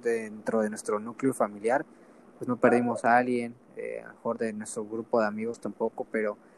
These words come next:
pues, sí tuvimos conocidos de que nuestros amigos perdieron familiares, perdieron amistades, y, y que poco a poco, o sea, conforme se fue desarrollando la pandemia, se iba haciendo más, bueno, no sé, en tu caso pasó,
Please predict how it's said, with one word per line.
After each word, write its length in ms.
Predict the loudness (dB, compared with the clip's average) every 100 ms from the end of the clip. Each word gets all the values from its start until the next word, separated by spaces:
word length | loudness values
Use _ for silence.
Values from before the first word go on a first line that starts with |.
| -4 2
pues, 120 | 4
sí 100 | 4
tuvimos 520 | 4 4 4 2 0 -8 -20 -4
conocidos 680 | 0 2 2 2 4 4 4
de 120 | 0
que 160 | -2 -4
nuestros 300 | -4 -8 -8
amigos 500 | -6 -2 0 -2 -4 -6
perdieron 320 | -2 -2 -2
familiares, 800 | -4 -4 0 4 4 4 0 -6 -8
perdieron 360 | -6 -6 -8
amistades, 760 | -10 -12 -4 0 0 -2 -8 -10 -20 -20 -20 -20 -18 -10
y, 640 | -8 -6 -4 -4 -4 -6 -8 -10 -16 -16 -4
y 60 | 4
que 120 | 6
poco 260 | 8 6
a 20 | 6
poco, 280 | 4 6
o 100 | 4
sea, 140 | 4 -2
conforme 400 | -4 -6 -6 -6
se 140 | -8
fue 180 | -2 -2
desarrollando 480 | 0 -2 -2 -2 0
la 120 | -2
pandemia, 580 | -2 -8 -8 -6 -6 -8 _ _ _
se 160 | -10 -4
iba 100 | -2
haciendo 340 | -2 -2 -2 -2
más, 800 | 0 2 2 0 -4 -8 -16 _ _ _ _
bueno, 160 | -2 0
no 60 | 0
sé, 100 | -2
en 60 |
tu 80 | -4
caso 280 | -2 -2 -4
pasó, 420 | -4 -4 -2 -4